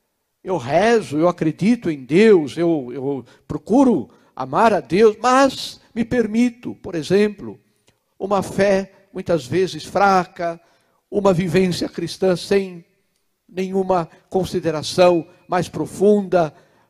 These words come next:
Muitos cristãos deixaram a missa, deixaram a oração em família, deixaram as coisas e parece que isso é tudo normal. E dizem ser cristãos, ou seja, dizem que Jesus Cristo é rei de suas vidas. A festa de hoje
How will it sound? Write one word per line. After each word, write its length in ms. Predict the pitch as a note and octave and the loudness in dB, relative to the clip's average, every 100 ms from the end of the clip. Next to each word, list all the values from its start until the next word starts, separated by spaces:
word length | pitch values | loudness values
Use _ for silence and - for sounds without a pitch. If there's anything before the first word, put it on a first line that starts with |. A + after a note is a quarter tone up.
| _ _ _ _ - | _ _ _ _ -10
Muitos 280 | A#3 - - | -10 -8 -10
cristãos 480 | F3 - G3+ G3+ | -10 -6 -4 -4
deixaram 360 | D#3+ D#3 F3 D#3 | -6 -4 -2 -2
a 60 | C3+ | -4
missa, 520 | E3 G#3 F#3 - E3 | -4 -4 -4 -6 -6
deixaram 560 | D3+ - F#3 F3 E3 - _ | -6 -2 0 0 -2 -8 _
a 120 | - E3 | 0 2
oração 600 | D#3 C3 - E3+ F#3+ E3+ | 2 -2 0 4 6 4
em 60 | |
família, 640 | D3 C3+ C3 F#3+ G3+ E3 D#3 | -4 -6 -4 -2 -2 0 -2
deixaram 420 | D#3 - G#3 G3 | -2 -2 -2 -2
as 120 | E3 | -4
coisas 340 | - A3+ G#3 A#3 | -2 -2 -2 -8
e 40 | |
parece 340 | C4 C4+ B3 | -4 -2 -4
que 100 | - | -6
isso 160 | C#4 - | -6 -6
é 40 | |
tudo 260 | C4+ C#4+ B3+ | -6 -4 -4
normal. 640 | B3 A#3+ B3+ D4 E3 A2 _ _ _ _ _ _ _ _ _ _ _ | -6 -8 -4 -2 -4 -6 _ _ _ _ _ _ _ _ _ _ _
E 100 | G3+ | -6
dizem 400 | G#3 C4+ F#3 F#3 | 0 2 2 -2
ser 240 | - D#3+ | 0 -4
cristãos, 500 | - C3+ - C#3+ A2+ | -4 -12 -8 -8 -6
ou 60 | C3 | -10
seja, 300 | B2 C#3 C3+ | -6 -4 -4
dizem 460 | - G#3+ A#3 C#3+ C3 | 0 2 4 2 -6
que 160 | D3+ | -8
Jesus 320 | B2 C#3+ - | -6 -8 -10
Cristo 340 | - E3 E3 D3 | -12 -10 -8 -8
é 60 | |
rei 260 | B2+ D#3 D#3 | -4 -2 -2
de 140 | A#2 | -4
suas 300 | - A#2 A#2 | -14 -12 -12
vidas. 480 | - A2+ _ _ _ _ _ _ _ _ _ _ - | -14 -20 _ _ _ _ _ _ _ _ _ _ -18
A 60 | |
festa 320 | - A3 A3+ | -6 -4 -4
de 100 | C#3 | -4
hoje 420 | C#3 G#3+ G3+ F3 | 0 0 0 -10